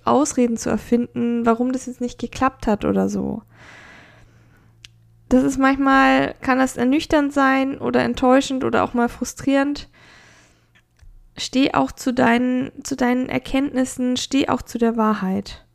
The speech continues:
Und natürlich umgekehrt solltest du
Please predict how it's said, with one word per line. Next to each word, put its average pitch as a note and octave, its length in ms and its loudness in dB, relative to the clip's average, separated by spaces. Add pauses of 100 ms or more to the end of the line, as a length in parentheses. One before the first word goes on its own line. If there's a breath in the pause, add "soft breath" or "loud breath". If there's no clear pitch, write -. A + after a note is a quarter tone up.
(680 soft breath)
Und A#3+ 160 -2
natürlich B3+ 500 0
umgekehrt C#4 720 2
solltest B3+ 440 0
du C4 260 2